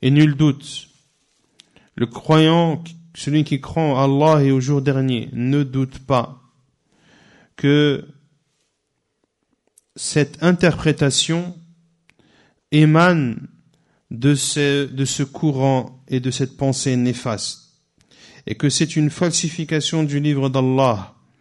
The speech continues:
Il n'y a aucune différence entre cette interprétation et la falsification de l'Batiniyya ou al-Qaramita, qui sont deux sectes, qui,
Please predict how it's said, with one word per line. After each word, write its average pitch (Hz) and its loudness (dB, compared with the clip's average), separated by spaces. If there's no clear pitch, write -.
Il 131 2
n'y 139 4
a 139 0
aucune 170 0
différence 151 0
entre 131 -6
cette 131 -6
interprétation 165 -2
et 135 0
la 131 2
falsification 147 -4
de 120 0
l'Batiniyya 131 0
ou 123 0
al-Qaramita, 113 -2
qui - -10
sont 143 0
deux 135 2
sectes, - -8
qui, 175 2